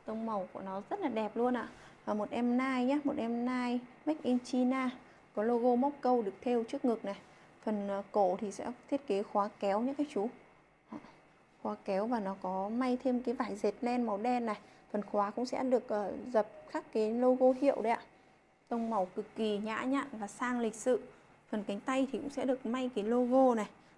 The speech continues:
Tay thì sẽ thiết kế bo tay. Độ mới cực kỳ cao, bo tay rất là ngon lành.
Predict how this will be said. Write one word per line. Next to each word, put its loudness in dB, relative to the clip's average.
Tay 2
thì 0
sẽ -4
thiết -4
kế -2
bo -2
tay. 0
Độ -2
mới 0
cực -8
kỳ -2
cao, 0
bo 0
tay -2
rất -8
là 0
ngon -2
lành. -2